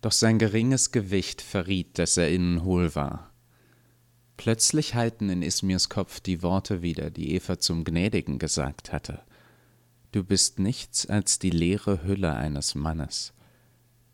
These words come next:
Ismir hatte das vorher schon einmal gehört. Der blonde Artek, Domino, hatte die gleiche Formulierung benutzt.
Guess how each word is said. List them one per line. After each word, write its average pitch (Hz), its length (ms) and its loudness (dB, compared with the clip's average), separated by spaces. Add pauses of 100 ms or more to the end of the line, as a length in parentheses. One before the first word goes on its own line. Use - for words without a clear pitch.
Ismir 113 360 2
hatte 107 200 2
das 87 200 2
vorher 151 460 0
schon 76 240 -2
einmal 71 300 -2
gehört. 67 420 -6 (1120)
Der 95 120 2
blonde 101 500 2
Artek, - 760 -2 (220)
Domino, 95 640 0 (360)
hatte 101 240 2
die 92 140 4
gleiche 95 400 4
Formulierung 92 840 0
benutzt. - 600 -6